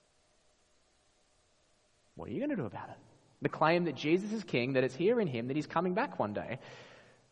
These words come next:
What does that mean for you? But, but it's interesting, 'cause it's not that the future is not important, is it? After all, Jesus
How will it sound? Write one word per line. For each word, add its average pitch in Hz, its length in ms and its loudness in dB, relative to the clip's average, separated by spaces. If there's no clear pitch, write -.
What 113 140 -18
does 131 120 -10
that 185 140 -8
mean 226 240 -10
for - 120 -10
you? 87 140 -8
But, - 100 -6
but 196 140 8
it's 202 160 0
interesting, 226 400 0
'cause 143 120 2
it's 156 160 -2
not 277 200 -2
that 175 100 0
the 127 380 0
future 170 340 -2
is 113 100 -2
not 110 120 -4
important, 147 480 -2
is 123 100 -6
it? - 180 -8
After 156 280 6
all, 139 60 8
Jesus 151 500 2